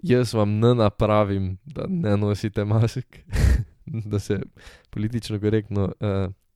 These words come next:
izrazim, ampak ravnajte se po zdravi pameti. Dobra kmečka pamet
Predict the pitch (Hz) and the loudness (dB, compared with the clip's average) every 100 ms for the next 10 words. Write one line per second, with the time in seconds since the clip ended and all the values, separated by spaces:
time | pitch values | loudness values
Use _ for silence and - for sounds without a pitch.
0 | _ 113 101 101 98 95 95 104 98 92 | _ -4 2 4 4 0 -2 -2 0 -4
1 | - _ _ _ _ _ _ _ _ _ | -6 _ _ _ _ _ _ _ _ _
2 | _ 107 98 107 101 95 92 101 95 98 | _ 0 2 2 2 -2 -2 -4 0 2
3 | 95 95 107 98 92 104 87 - _ _ | 2 2 2 2 0 -6 -8 -10 _ _
4 | _ _ _ _ _ - 107 95 - 98 | _ _ _ _ _ -2 0 0 0 -2
5 | - 101 - 95 92 | -2 -6 -2 0 0